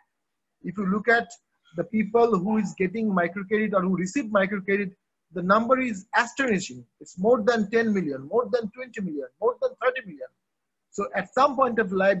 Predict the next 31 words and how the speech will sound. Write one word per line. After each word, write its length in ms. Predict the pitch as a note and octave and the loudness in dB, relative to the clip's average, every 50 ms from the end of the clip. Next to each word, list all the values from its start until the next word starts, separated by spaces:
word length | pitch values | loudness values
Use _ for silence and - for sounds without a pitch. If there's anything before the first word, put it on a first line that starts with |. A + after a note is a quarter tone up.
| D#3+ | 2
they 140 | F3 A3 A3+ | 2 2 4
get 240 | A3+ B3 G#3+ - F#3+ | 4 2 0 0 0
microcredit, 640 | F#3+ F#3 F3+ F3+ F#3 D#3+ - D3+ C#3+ D#3 G3 G#3+ - _ _ _ _ _ _ _ _ _ _ _ _ _ - | 0 0 0 -2 -4 -6 -4 -8 -8 -6 -8 -10 -10 _ _ _ _ _ _ _ _ _ _ _ _ _ -2
they 100 | F#3 G3+ | -2 0
do 240 | F3 F3 B3 B3+ A3 | 0 2 0 0 0
s-, 200 | F#3 - - - - | -4 -8 -14 -18 -18
small 360 | - - - G#3 A3+ A#3 A3 | -12 -2 2 2 4 4 2
farming, 580 | - - F3+ E3 E3 F3+ G3 G#3 G#3+ G#3+ G3+ - _ _ _ _ - | 2 2 2 4 4 2 2 0 0 -4 -8 -14 _ _ _ _ -6
or 80 | F3+ | 0
they 160 | F3 F#3 G3+ | 2 2 2
do 180 | F#3+ G#3+ B3+ B3+ | 4 4 2 2
a 40 | A3+ | 2
small 320 | - - G3 G3+ G#3+ G#3+ | 0 0 2 2 2 2
business 360 | F#3 F#3+ G#3 G3 G3+ A3+ F#3 | 2 -2 -4 -4 -4 -6 -6
with 140 | G3 G#3 F3 D#3+ | -6 -8 -8 -6
that 160 | F3 E3+ D3+ | -4 -4 -4
amount, 440 | C#3+ D3 D#3 F3 G#3 A#3+ B3 A3+ - - _ _ _ _ _ _ _ _ F3+ | 0 0 2 2 2 0 -2 -6 -12 -20 _ _ _ _ _ _ _ _ 2
and 180 | G3+ G#3 G3 | 2 2 4
they 140 | G#3 A#3 A#3 | 6 6 6
become 460 | G3+ F#3+ G#3 F#3 A3 G#3+ G#3+ G#3+ G3+ | 6 4 0 2 2 2 2 2 -2
really 600 | F#3+ F#3 G3+ A3 A3 G#3+ G#3+ G#3+ G#3+ G3 F#3+ - - _ _ _ _ _ - | -2 0 0 0 0 0 0 -2 -4 -4 -8 -12 -14 _ _ _ _ _ -12
economy 380 | F#3+ - A#3+ A#3 A3 A3+ A3+ | -8 -6 -4 -2 0 2 2
empowered. 480 | G#3+ G#3 G3+ F#3 A3+ B3+ B3+ G#3+ D3+ - - - _ _ _ _ _ _ _ _ _ _ | 2 2 2 4 6 6 6 6 4 0 -6 -14 _ _ _ _ _ _ _ _ _ _
So 160 | - - E3+ | -8 -4 0
right 280 | D#3+ F3+ G#3 A#3 B3+ A3+ - - | 2 4 4 4 2 0 -2 -2
to 100 | C#4 A#3 | 0 4
loan, 460 | G#3+ A3 A#3 B3 A#3 E3 C3 B2 - _ _ _ _ _ _ _ | 4 6 6 6 4 2 -2 -8 -16 _ _ _ _ _ _ _
this 140 | D#3 F#3 F3+ | -10 -8 -8
is 100 | A3+ G#3 | -6 -4
the 80 | F#3+ G#3 | -4 -4
basic. 340 | D3+ D3 F3+ F#3+ F#3 - | -4 -2 -4 -4 -4 -6